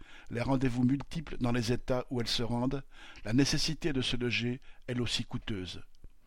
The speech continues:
Comme il faut payer pour l'I V G elle-même, il est presque certain que le nombre d'avortements légaux va encore diminuer.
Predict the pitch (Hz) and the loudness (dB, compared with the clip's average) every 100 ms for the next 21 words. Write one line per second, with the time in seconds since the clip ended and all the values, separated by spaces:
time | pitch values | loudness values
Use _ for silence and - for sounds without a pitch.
0 | - - 135 139 - 139 143 135 151 - | -8 2 6 6 4 2 2 4 2 0
1 | 120 120 117 113 117 113 - 117 113 123 | 0 2 2 2 0 0 0 4 4 4
2 | 135 - - - - - 139 127 - - | 2 0 -10 -20 -12 -4 -2 0 2 0
3 | - 123 139 - 143 143 117 120 139 127 | 0 0 2 0 0 0 2 6 8 6
4 | 131 113 117 - 117 113 117 120 110 117 | 4 0 -2 0 2 4 2 0 -2 -4
5 | - - - - 123 120 120 107 110 107 | -4 -14 -8 0 0 2 -2 0 0 0
6 | 101 87 | 0 -2